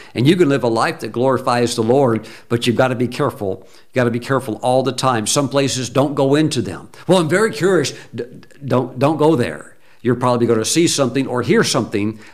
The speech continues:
that you're not supposed to. And the enemy would love to slime you real good, especially, uh, if you're in a, in a time where you really need your faith to be high.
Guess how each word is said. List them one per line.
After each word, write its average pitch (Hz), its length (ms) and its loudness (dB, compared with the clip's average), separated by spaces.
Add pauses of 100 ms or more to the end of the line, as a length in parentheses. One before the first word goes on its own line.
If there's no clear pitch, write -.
that 113 160 -6
you're 117 120 -4
not 107 220 -2
supposed - 480 0
to. 92 140 -10 (340)
And 123 180 2
the 120 120 6
enemy 143 300 4
would 104 160 0
love 131 220 0
to 110 80 -4
slime 156 420 -2
you 110 140 2
real 156 220 6
good, 147 440 2 (1080)
especially, 123 760 0 (220)
uh, 120 200 -2
if 123 200 -6
you're 135 120 2
in 113 60 4
a, 104 200 0
in 120 140 -4
a 110 120 0
time 135 400 0
where 117 100 2
you 113 160 0
really 131 240 4
need 123 220 2
your 117 80 2
faith 123 380 0
to 98 60 -10
be 98 140 -2
high. - 520 -4